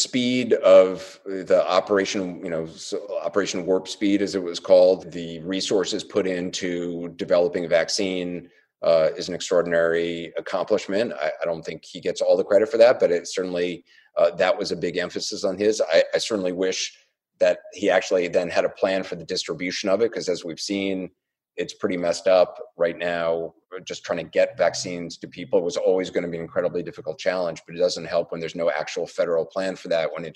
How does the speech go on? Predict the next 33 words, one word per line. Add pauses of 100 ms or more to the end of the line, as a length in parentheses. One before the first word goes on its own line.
(120)
just (360)
left
up
to
the
states,
and
the
states
don't
have
the
resources (340)
to
really (120)
do
this (240)
as
well
as
they
should. (500)
Uh,
so
the
rollout
of
it,
I
think,
has
been
botched.